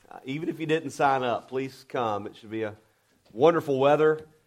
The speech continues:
If you've never walked around this area down there downtown, it's, it's very beautiful. It's looking to be a, like, a nice fall day.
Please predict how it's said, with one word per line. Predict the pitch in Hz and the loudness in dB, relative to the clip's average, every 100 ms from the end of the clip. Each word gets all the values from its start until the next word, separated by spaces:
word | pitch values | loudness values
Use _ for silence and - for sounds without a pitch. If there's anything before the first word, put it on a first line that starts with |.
| _ _ - | _ _ -20
If | _ | _
you've | 120 117 | -8 -4
never | 147 127 | -2 -2
walked | 110 135 151 - | 2 2 2 0
around | 135 139 143 | -4 -2 -2
this | 135 135 - | -4 -8 -8
area | 127 131 131 | -4 -2 -4
down | 117 123 123 | -2 -4 -4
there | 120 123 117 | -4 -4 -4
downtown, | 120 117 117 120 110 | -6 -8 -6 -8 -8
it's, | 95 - | -12 -20
it's | - | -10
very | 120 113 | -6 -6
beautiful. | 90 110 123 123 123 117 - _ | -6 -6 -6 -6 -10 -10 -14 _
It's | - - | -20 -14
looking | 117 110 | -12 -12
to | |
be | 104 110 | -8 -8
a, | 101 | -6
like, | 107 | -8
a | 101 | -12
nice | 98 110 117 120 - | -10 -8 -6 -8 -12
fall | - 110 110 110 | -4 -2 -2 -4
day. | 101 110 110 110 | -4 -4 -4 -6